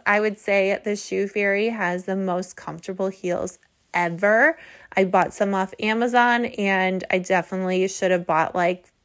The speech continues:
I don't know, five sizes bigger than I did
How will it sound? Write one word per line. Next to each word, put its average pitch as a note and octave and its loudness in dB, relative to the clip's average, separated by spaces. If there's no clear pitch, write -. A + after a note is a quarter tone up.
I E3+ 2
don't E3+ 2
know, E3+ 0
five D#3+ 2
sizes E3+ 0
bigger G#3+ 4
than C4 2
I D4 0
did A3+ 2